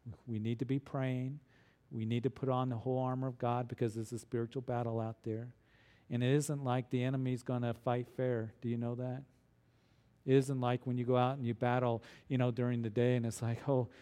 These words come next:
you know, Satan, sorry, I'm getting beat up here. Can I go back and put on my helmet of salvation, you know, breastplate of, you know, of faith and all of this?" He's looking for you not to have that on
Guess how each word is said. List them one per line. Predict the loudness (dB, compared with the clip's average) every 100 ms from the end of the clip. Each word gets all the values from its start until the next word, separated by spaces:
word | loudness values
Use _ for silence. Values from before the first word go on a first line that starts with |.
| -20 _
you | 2
know, | 2
Satan, | 2 2 2 0 -4 -6 -14 -20 _
sorry, | 2 4 6 6 4
I'm | 2
getting | 0 0 4
beat | 6 6
up | 6 2 0
here. | 2 2
Can | 0 0
I | 0 0 0
go | 0
back | 2 0 0
and | -4
put | -2
on | -2 -2
my | -2
helmet | -2 -2 0
of | -2
salvation, | 0 0 0 -2 -4 -6 -4
you | -4
know, | -2 -4 -4 -4
breastplate | -6 -6 -2 0 0
of, | -2 -8 -20 -20 _
you | -2
know, | -2 -2 -6 -8
of | -6 -6
faith | -2 0 0 -2
and | -2
all | -2 -2
of | -2
this?" | -2 -2 -4 -16 -20 2
He's | 2 4
looking | 0 0 -4
for | -2 -4
you | -2
not | -2 -2
to | -4
have | -2 -2 -2
that | -2 -2
on | -2 -2 -4